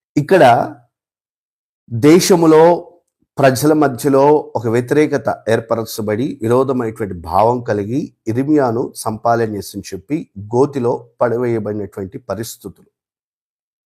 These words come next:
ఈ పరిస్థితుల్లో ఎవ్వరు కూడా రాజు దగ్గరికి వెళ్ళి మాట్లాడేదానికి కానీ, ఏ ప్రభుత్వం కూడా తగిన నిర్ణయం తీసుకునేదానికి కానీ, ఏ వ్యక్తి కూడా మాట్లాడేదానికి కానీ సాహసించలేదు, ధైర్యము చూపలేదు.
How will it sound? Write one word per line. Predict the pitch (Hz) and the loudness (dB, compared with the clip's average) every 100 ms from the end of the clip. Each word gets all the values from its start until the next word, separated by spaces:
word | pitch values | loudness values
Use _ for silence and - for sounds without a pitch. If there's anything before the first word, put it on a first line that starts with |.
| _ _ _ _ _ _ _ 139 | _ _ _ _ _ _ _ -2
ఈ | |
పరిస్థితుల్లో | 123 143 180 - 170 170 156 156 | 2 4 2 0 -4 2 4 4
ఎవ్వరు | 131 127 147 170 | 4 2 2 0
కూడా | 160 131 107 87 98 - _ _ _ _ 98 | 0 0 0 0 -2 -6 _ _ _ _ 0
రాజు | 117 139 165 170 | 4 6 4 2
దగ్గరికి | 147 135 127 123 | 0 0 -2 -4
వెళ్ళి | 113 117 | -4 -4
మాట్లాడేదానికి | 107 107 - 110 101 101 92 | -2 -4 -4 -6 -4 -6 -8
కానీ, | 92 110 127 - _ _ | -6 -6 -6 -10 _ _
ఏ | 104 | -12
ప్రభుత్వం | 101 101 120 127 131 113 | -8 -8 -10 -10 -8 -8
కూడా | 110 110 110 98 - _ _ _ _ _ _ - 113 | -6 -4 -4 -6 -12 _ _ _ _ _ _ -16 -4
తగిన | 123 127 120 | -2 0 -2
నిర్ణయం | 107 104 113 131 | -4 -4 -4 -4
తీసుకునేదానికి | 120 113 110 - 110 101 98 - | -4 -8 -10 -8 -8 -6 -10 -8
కానీ, | 113 120 104 - | -6 -4 -6 -6
ఏ | 110 | -4
వ్యక్తి | 117 - 170 | -4 -6 -12
కూడా | 165 135 110 - _ | -8 -4 -4 -6 _
మాట్లాడేదానికి | 98 98 - - 113 110 101 95 | -2 -2 -2 -6 -6 -4 -6 -8
కానీ | - 110 120 127 - | -8 -8 -8 -10 -18
సాహసించలేదు, | - - 120 139 120 123 120 113 101 98 131 - _ _ | -6 -2 -2 -6 -10 -12 -8 -6 -6 -6 -8 -8 _ _
ధైర్యము | 101 101 110 131 127 120 151 | -6 -2 -2 -4 -4 -6 -8
చూపలేదు. | - 110 98 87 80 | -12 -12 -10 -16 -16